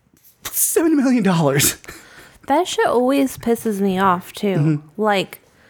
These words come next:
Speaker 2: like, I get it. People who have money and, like, companies who have money can
Speaker 1: Mm.
Speaker 2: do whatever they see fit with it,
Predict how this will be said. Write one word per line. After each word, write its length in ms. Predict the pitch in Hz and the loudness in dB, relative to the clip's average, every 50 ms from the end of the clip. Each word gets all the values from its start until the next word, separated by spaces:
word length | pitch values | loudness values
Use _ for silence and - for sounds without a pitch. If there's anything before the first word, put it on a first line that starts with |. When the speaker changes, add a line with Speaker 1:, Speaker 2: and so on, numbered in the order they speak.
| _ _ _ _ - | _ _ _ _ -4
Speaker 2:
like, 180 | 269 277 262 | -4 -2 -2
I 120 | - 311 311 | -2 -2 -2
get 220 | 247 - 190 196 | 0 -2 0 0
it. 240 | 208 214 - - - | 0 0 -2 -4 -6
People 260 | - 247 - 269 269 | -6 -4 -2 0 0
who 160 | 247 247 240 | 2 2 2
have 180 | 233 220 214 208 | 0 0 0 0
money 600 | 208 208 202 202 208 208 214 208 208 208 180 - | 0 0 2 2 2 2 2 2 0 0 -2 -2
and, 180 | 185 196 196 | -2 -2 -2
like, 160 | 196 190 190 - | -2 -2 -2 -2
companies 440 | 220 220 220 247 254 254 247 226 | -4 -4 -2 0 0 0 0 0
who 60 | 240 226 | 0 -2
have 120 | 214 196 | -2 0
money 460 | 196 196 190 196 196 202 202 190 - - | -2 -2 0 0 0 0 -2 -2 -6 -4
can 200 | - 147 139 131 | -2 -2 0 0
Speaker 1:
Mm. 40 | 120 | 0
Speaker 2:
do 500 | 208 208 214 214 214 220 214 202 - - - _ - - _ _ | 0 2 2 2 2 2 0 0 -2 -6 -10 _ -20 -20 _ _
whatever 380 | 202 202 208 202 202 196 202 196 | -2 -2 0 0 0 0 -2 -2
they 180 | 190 185 190 | -2 -2 -4
see 260 | 180 - - - 202 185 | -6 -6 -4 -4 -4 -4
fit 360 | - - - 185 - - - - | -6 -2 -2 -2 -2 -2 -4 -6
with 200 | 170 - - - | -8 -6 -6 -8
it, 180 | - - - | -8 -8 -10